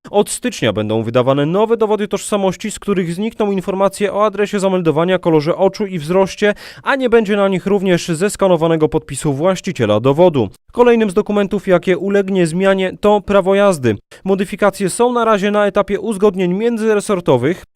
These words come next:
Ministerstwo Infrastruktury i Rozwoju tworzy projekt rozporządzenia, który ma przystosować krajowe blankiety do wymagań Unii Europejskiej.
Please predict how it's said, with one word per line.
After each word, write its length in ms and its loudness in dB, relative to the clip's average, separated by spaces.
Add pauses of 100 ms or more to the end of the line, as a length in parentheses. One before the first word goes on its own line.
Ministerstwo 680 -2
Infrastruktury 840 -2
i 160 -6
Rozwoju 480 2
tworzy 380 -2
projekt 400 -2
rozporządzenia, 680 0
który 380 -6
ma 160 -2
przystosować 640 -4
krajowe 400 0
blankiety 520 0
do 360 0
wymagań 540 0
Unii 360 -2
Europejskiej. 760 0